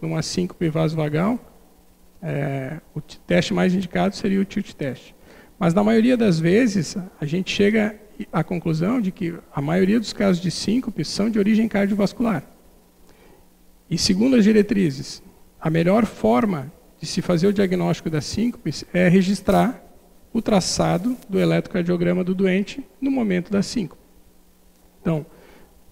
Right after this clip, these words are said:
vamos pensar que o cara, que a pessoa tem uma síncope uma vez por ano. A chance da gente acertar ela com um holter, de conseguir documentar e, e registrar o motivo da síncope, é muito pequena. Já no monitor de eventos,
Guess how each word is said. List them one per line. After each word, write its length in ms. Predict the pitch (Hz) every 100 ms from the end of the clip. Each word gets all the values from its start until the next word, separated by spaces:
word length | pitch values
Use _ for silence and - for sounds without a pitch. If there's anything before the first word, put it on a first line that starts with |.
| _ -
vamos 240 | 175 220
pensar 360 | 220 196 220 220
que 100 | 233
o 40 |
cara, 360 | - 107 - - -
que 120 | 190
a 60 | 175
pessoa 380 | 185 - 110 208
tem 220 | 214 202
uma 160 | 196
síncope 440 | 180 - 240 226 208
uma 140 | 196
vez 180 | 190 196
por 200 | - 202
ano. 240 | 185 139 - - - - - _ - - _ - -
A 100 | -
chance 360 | 151 - 226 -
da 100 | 226
gente 240 | 185 226
acertar 460 | 196 - 180 - 190
ela 220 | 175 165
com 120 | 156
um 220 | 165 165 151
holter, 420 | 151 226 - 170 -
de 200 | 170 147
conseguir 420 | - 165 - 180
documentar 720 | 185 175 175 170 - 175 185
e, 380 | 170 165 151 147
e 60 | 156
registrar 560 | 147 160 147 - 170 196
o 80 |
motivo 440 | 185 165 - 180 180
da 100 | 151
síncope, 460 | - 208 262 -
é 40 | 226
muito 180 | 254 -
pequena. 400 | 233 254 185 120 _ _ _ - _ _ - - - - _ -
Já 160 | 190
no 80 | 202
monitor 380 | 202 202 208 202
de 120 | 170
eventos, 680 | 156 175 254 - 160 -